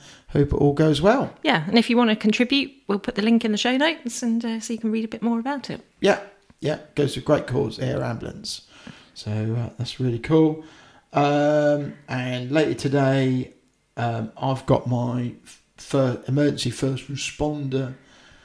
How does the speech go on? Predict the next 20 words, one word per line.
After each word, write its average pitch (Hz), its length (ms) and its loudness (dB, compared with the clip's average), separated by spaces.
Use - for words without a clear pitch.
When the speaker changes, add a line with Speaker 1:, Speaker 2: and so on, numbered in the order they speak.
Speaker 1:
uh, 240 60 0
Speaker 2:
Refresher 190 440 2
course, 160 320 2
isn't - 40 2
Speaker 1:
refresher 180 220 2
Speaker 2:
it? - 60 -2
Speaker 1:
course 110 320 -4
Speaker 2:
Yeah. 214 180 2
Speaker 1:
today. 95 260 -8
So, - 220 -14
uh, 98 400 -6
'cause - 120 -14
that's 104 260 -8
Speaker 2:
We'll 247 80 0
be 233 80 2
in - 60 4
Speaker 1:
June. - 140 8
Speaker 2:
safe 220 300 4
hands 190 300 0
again. 175 320 -2